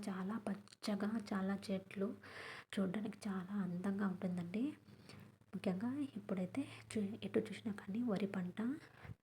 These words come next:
టమోటా చెట్లు, శనగ చెట్లు, ఇలా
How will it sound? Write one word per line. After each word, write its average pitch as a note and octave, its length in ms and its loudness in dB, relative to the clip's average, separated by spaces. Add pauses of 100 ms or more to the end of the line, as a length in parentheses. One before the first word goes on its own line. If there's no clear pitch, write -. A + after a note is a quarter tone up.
(400)
టమోటా F#3 420 2
చెట్లు, F#3 420 -2 (680)
శనగ F#3+ 300 2
చెట్లు, G3 380 -2
ఇలా G3+ 240 2